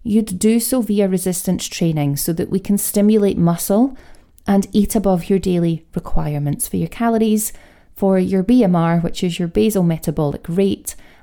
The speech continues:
and your activity level known as your pal, physical activity level. Okay, a nutritionist can work this all out for you, so don't worry. And if you want to maintain where you are, you'd simply balance in and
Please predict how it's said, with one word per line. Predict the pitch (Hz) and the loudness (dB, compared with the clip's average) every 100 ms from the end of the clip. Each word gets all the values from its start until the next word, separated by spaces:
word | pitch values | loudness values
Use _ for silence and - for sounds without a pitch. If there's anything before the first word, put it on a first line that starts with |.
| - | -6
and | 180 185 | -2 0
your | 185 | 0
activity | 175 - - 208 196 - | -4 -4 -2 0 0 0
level | 165 156 170 | -2 -2 0
known | 160 160 156 160 | 0 0 -2 -4
as | - 160 - | -6 -8 -6
your | 151 160 - | -6 -8 -8
pal, | - 277 - - 160 - | -4 -2 -2 -4 -8 -14
physical | - 165 - - 196 - | -8 -8 -6 -6 -8 -8
activity | 214 - 156 156 - | -12 -8 -8 -8 -8
level. | 190 247 196 143 139 - - _ - | -8 -6 -4 -4 -6 -12 -20 _ -18
Okay, | 175 - | -12 -4
a | 175 | -2
nutritionist | 185 - 214 220 208 | -2 -4 -2 -2 -2
can | - 190 | -2 -2
work | 185 - | -2 -4
this | 180 175 | -6 -2
all | 170 160 | -2 -2
out | 151 | -6
for | - 160 | -8 -8
you, | 160 160 | -6 -8
so | - | -6
don't | 170 165 | -4 -4
worry. | 165 160 208 247 - - - - - - - | -4 -4 -2 -4 -10 -20 -20 -20 -20 -20 0
And | 240 | 2
if | 254 254 | 4 4
you | |
want | 277 285 | 4 2
to | - | 6
maintain | 277 277 254 - 277 254 196 | 6 6 4 4 2 4 2
where | 185 208 196 | 2 2 2
you | 180 165 | 2 0
are, | 156 | 0
you'd | 185 208 208 | 2 0 0
simply | - 233 - 220 | 0 0 2 0
balance | 190 220 220 180 - - - - - _ - - | 0 0 0 -2 -4 -8 -10 -12 -20 _ -20 -2
in | 247 269 269 | 2 4 4
and | 247 226 208 | 2 2 2